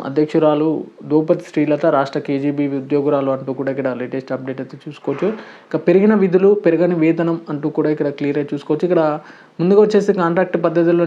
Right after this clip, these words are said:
నియమించారు, వారిని కూడా ఏండ్లుగా ముప్పై రెండు వేల ఐదు వందల వరకే వేతనం అందుతుందంటూ కూడా ఇక్కడ క్లియర్గా ఒక అప్‌డేట్ అయితే చూసుకోవచ్చండి. ఫ్రెండ్స్, ఇక టీఎస్ కానిస్టేబుల్ సంబంధించి చూసినట్లయితే నేడు కొత్త కానిస్టేబుల్‌లకు నియామక పత్రాలు.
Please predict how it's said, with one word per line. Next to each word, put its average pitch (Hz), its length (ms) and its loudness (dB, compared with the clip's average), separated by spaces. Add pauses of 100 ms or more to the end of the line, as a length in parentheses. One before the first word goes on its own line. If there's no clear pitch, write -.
(100)
నియమించారు, 160 760 0
వారిని 160 320 -2
కూడా 175 240 4
ఏండ్లుగా 180 340 2 (220)
ముప్పై 180 240 0
రెండు 180 160 0
వేల 165 180 4
ఐదు 165 120 0
వందల 165 160 0 (100)
వరకే 151 260 0 (180)
వేతనం 156 380 0
అందుతుందంటూ 143 540 -6 (100)
కూడా 139 200 -2
ఇక్కడ 135 120 -4 (100)
క్లియర్గా 135 360 -4
ఒక 131 140 -8
అప్‌డేట్ 139 320 -8
అయితే 139 200 -16
చూసుకోవచ్చండి. 143 600 -4 (560)
ఫ్రెండ్స్, 165 220 -2
ఇక 175 100 4 (280)
టీఎస్ 190 340 2
కానిస్టేబుల్ 175 580 0
సంబంధించి 165 500 -2
చూసినట్లయితే 156 600 -2
నేడు 165 240 2
కొత్త 165 240 0
కానిస్టేబుల్‌లకు 180 640 2 (100)
నియామక 151 340 -2 (100)
పత్రాలు. 156 440 2